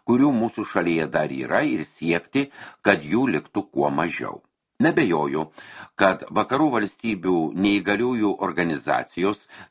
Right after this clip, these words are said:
taip pat teikia savo ataskaitas ir nurodo tose šalyse esančius trūkumus. Vis dėlto bendra ekonominė, socialinė valstybės situacija lemia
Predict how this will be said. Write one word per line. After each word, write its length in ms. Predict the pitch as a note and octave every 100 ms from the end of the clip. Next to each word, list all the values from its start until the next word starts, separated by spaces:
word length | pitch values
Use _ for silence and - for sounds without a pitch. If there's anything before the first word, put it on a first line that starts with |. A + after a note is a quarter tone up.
| -
taip 220 | G#2 G#2
pat 180 | F3 -
teikia 320 | E2+ D#2 D2+
savo 240 | - C2+
ataskaitas 840 | C#2 - F2+ - C#3+ D3 D#3+ D#3 - - - -
ir 160 | D3+
nurodo 540 | F3 D3+ G#2+ G#2 G2 F#2+
tose 320 | F2 - E2
šalyse 720 | F2 C2+ C2+ - - G#2 D3+ - - -
esančius 640 | E2+ - G#2 F#2+ G2 -
trūkumus. 680 | - B1 - G#1+ - - - - _ _ _ _ _ _ _ _ _ - - - - -
Vis 240 | C3+ D3+ -
dėlto 540 | D#2 C2 D#2 D2 C2+
bendra 560 | D#2+ A2+ C3 C#3 D#3 D#3 -
ekonominė, 920 | G#2 B2+ C3+ D#2+ C2+ C2+ C#2+ F2 G#2+ _ - -
socialinė 720 | - B2 - D#3 C#3 B2+ G2+
valstybės 560 | G2 F#2 A#2+ F#2+ F#2 -
situacija 1040 | E2+ - D2 C#2 C2 - - F2+ F#2 G#2 G#2 G#2+ _ - - D#2+
lemia 720 | F2 F2 D#2+ D#2+ D#2+ D2+